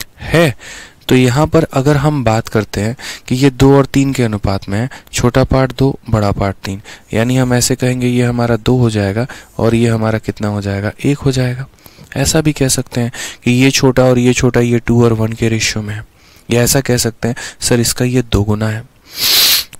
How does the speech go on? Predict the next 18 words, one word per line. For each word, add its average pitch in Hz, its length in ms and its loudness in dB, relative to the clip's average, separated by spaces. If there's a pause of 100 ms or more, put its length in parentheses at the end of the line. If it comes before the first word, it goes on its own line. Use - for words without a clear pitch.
(240)
समझ 190 220 4
रहे 214 80 6
हैं 156 60 4
ना 120 80 4
मेरी 101 160 2
बात 98 240 2
को? 117 200 -4
मैं 156 200 2
बस 175 180 2
रेशियो 139 320 2
निकालने 135 460 0
की 160 80 6
बात 107 240 0
आपसे 98 240 -2
कह 95 160 -2
रहा 92 100 -4
हूँ 95 100 -6
सर - 200 -2